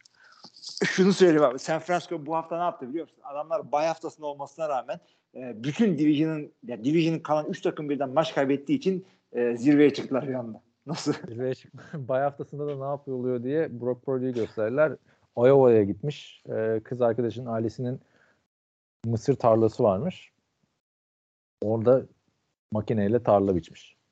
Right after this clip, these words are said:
Speaker 2: Makine dediğim de böyle, yani, traktör yani.
Speaker 1: Tabii büyük biçer düvellerle. Evet. Iowa
Speaker 2: Kızı,
Speaker 1: zaten mısır yeri.
Speaker 2: kı-, Sence kızı etkilemek için mi yapmıştır?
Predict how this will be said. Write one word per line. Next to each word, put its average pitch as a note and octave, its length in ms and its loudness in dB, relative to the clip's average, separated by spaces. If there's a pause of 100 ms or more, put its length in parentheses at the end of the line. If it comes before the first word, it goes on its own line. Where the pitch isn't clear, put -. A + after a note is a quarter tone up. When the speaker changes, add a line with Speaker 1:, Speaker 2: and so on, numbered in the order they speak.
(160)
Speaker 2:
Makine G2 300 -4
dediğim A#2+ 240 -2
de F2 120 -2
böyle, E2+ 240 0
yani, D#2+ 160 -6 (320)
traktör F2 400 0
yani. C2+ 200 -10 (540)
Speaker 1:
Tabii G#2+ 300 2
büyük B2+ 300 4
biçer B2 480 0
düvellerle. A2 580 4
Evet. G#2+ 180 -4
Iowa B2+ 360 2
Speaker 2:
Kızı, A2+ 160 4
Speaker 1:
zaten C3+ 280 2 (320)
mısır B2 400 -12
yeri. G#2 100 -4
Speaker 2:
kı-, B2+ 240 -2 (320)
Sence C3 260 4
kızı C3+ 240 6
etkilemek D3 420 4
için - 200 -8
mi F#2+ 80 -2
yapmıştır? A#2 800 -2